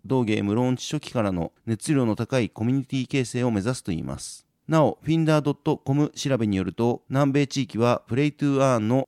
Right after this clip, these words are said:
プレイ経験のある人口割合がブラジルで十七点六パーセント、アルゼンチンで十二点一パーセントに至る等、プレイ人口が拡大しており、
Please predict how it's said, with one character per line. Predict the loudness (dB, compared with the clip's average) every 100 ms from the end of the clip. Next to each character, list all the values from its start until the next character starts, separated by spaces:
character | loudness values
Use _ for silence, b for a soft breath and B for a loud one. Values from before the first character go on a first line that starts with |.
| -4
プ | 0
レ | 0
イ | 0
経 | -2 -2
験 | 0 0
の | 2
あ | 0
る | 0 -4
人 | -2 0
口 | 2 2
割 | 2 2
合 | -2
が | 0 -2 -2
ブ | -4
ラ | -2
ジ | -2
ル | -2
で | -2
十 | -2 -2
七 | 0 -2 -2
点 | -2
六 | 0 -2
パ | -2 -4
ー |
セ | -2 -8
ン |
ト、 | -8 -10 -4
ア | 0
ル | 2
ゼ | 2
ン | 0
チ | -2
ン | 0
で | 0
十 | 0 2
二 | 2 0
点 | 0
一 | -2
パ | -2 -2
ー | -2
セ | -4
ン |
ト | -4
に | -4 -2
至 | -2
る | -4
等、 | -2 -2 -2 -6
プ | 0
レ | 2
イ | 4
人 | 2 2
口 | 2 0
が | -2
拡 | -4 -2
大 | -2 -2
し |
て | 0
お | 0
り、 | 0